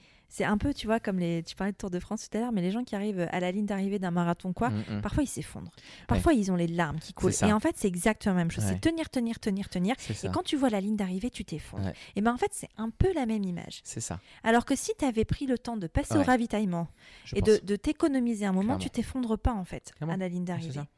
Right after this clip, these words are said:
Speaker 2: Ouais, ouais.
Speaker 1: Et toi, le problème, c'est que c'est, c'est pas ce qui s'est passé
Speaker 2: Bah
Speaker 1: et
Speaker 2: non.
Speaker 1: donc tu t'es effondré.
Speaker 2: Pas du tout, pas du tout. Et puis alors, euh, toujours ce, cet esprit un peu où, où clairement, euh, je, je, je m'en suis voulu. Euh,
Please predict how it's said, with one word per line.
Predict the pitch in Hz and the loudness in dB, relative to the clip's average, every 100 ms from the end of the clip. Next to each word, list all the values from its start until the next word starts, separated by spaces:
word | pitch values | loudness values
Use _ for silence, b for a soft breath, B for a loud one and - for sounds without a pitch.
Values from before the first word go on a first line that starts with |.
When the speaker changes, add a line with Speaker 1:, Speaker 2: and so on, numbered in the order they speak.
| _ | _
Speaker 2:
Ouais, | 139 | -10
ouais. | 139 B B | -10 B B
Speaker 1:
Et | 202 | -4
toi, | - 320 | 0 0
le | 349 | 0
problème, | - 220 254 302 | 0 -2 -2 -4
c'est | 240 | -10
que | - | -10
c'est, | - | -10
c'est | 208 - | -10 -2
pas | 247 | 0
ce | 294 | 0
qui | - | -2
s'est | 214 180 | -6 -4
passé | 143 165 302 | -4 -2 0
Speaker 2:
Bah | 247 | 2
Speaker 1:
et | 185 | 4
Speaker 2:
non. | 233 | 2
Speaker 1:
donc | 240 | 0
tu | - | -4
t'es | 220 | -2
effondré. | 208 196 180 170 - b b | -2 -4 -8 -10 -16 b b
Speaker 2:
Pas | 123 | -2
du | |
tout, | 117 214 B B B | -2 -4 B B B
pas | - | 2
du | 120 | 4
tout. | 226 | 2
Et | 143 | 0
puis | 120 123 | 0 2
alors, | 113 113 B B B - | 2 0 B B B -12
euh, | 101 90 | -8 -8
toujours | - 143 160 | -2 0 0
ce, | - 117 | 0 -4
cet | 101 107 | -4 -6
esprit | 104 - 151 131 | -6 -6 -4 -2
un | |
peu | 104 139 | -2 -2
où, | 117 101 90 80 69 69 | -4 -6 -10 -12 -16 -12
où | - | -12
clairement, | - 95 131 110 | -4 -2 0 0
euh, | 85 | -2
je, | 90 67 | -4 -6
je, | 78 76 65 | -6 -6 -8
je | 87 | -8
m'en | 101 | -8
suis | 95 - | -8 -6
voulu. | 107 135 214 - b b b - | -6 0 0 0 b b b -8
Euh, | 104 92 82 78 71 69 60 58 57 53 | -6 -4 -6 -8 -10 -12 -14 -16 -18 -18